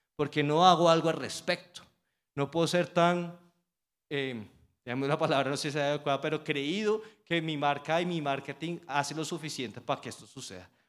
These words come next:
Puede que no. O peor aún, como ven aquí abajo, ni se ve el producto. Todos sabemos qué es, pero ni se ve el producto.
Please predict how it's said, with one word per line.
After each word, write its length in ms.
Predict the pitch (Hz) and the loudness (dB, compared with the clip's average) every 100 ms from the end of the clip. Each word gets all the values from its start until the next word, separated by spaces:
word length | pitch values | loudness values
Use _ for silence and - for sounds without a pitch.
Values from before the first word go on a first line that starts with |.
| _ | _
Puede 340 | 147 156 180 | 8 10 10
que 160 | 175 135 | 6 0
no. 260 | 135 113 - - _ _ | -2 -6 -10 -20 _ _
O 120 | 139 | -6
peor 260 | 139 135 139 | 0 0 4
aún, 220 | 165 175 | 4 2
como 260 | - 170 151 | 0 -2 -2
ven 120 | 131 | -2
aquí 200 | 127 - | -4 0
abajo, 420 | 151 156 - - _ - | 2 2 0 -14 _ -6
ni 160 | 143 | -4
se 200 | 123 131 | -2 -4
ve 120 | 123 | -4
el 120 | 117 117 | -6 -6
producto. 520 | 139 147 156 - _ _ _ _ _ _ _ _ _ - | -6 -4 -4 -6 _ _ _ _ _ _ _ _ _ -6
Todos 180 | 233 220 | -2 0
sabemos 300 | 185 170 - | 0 -2 -8
qué 180 | 196 | -10
es, 180 | 120 - _ | -10 -14 _
pero 240 | - 147 143 | 0 0 2
ni 160 | 143 | -2
se 180 | - 120 | -4 -4
ve 80 | 117 | -4
el 100 | 120 | -6
producto. 360 | - 135 123 | -8 -8 -8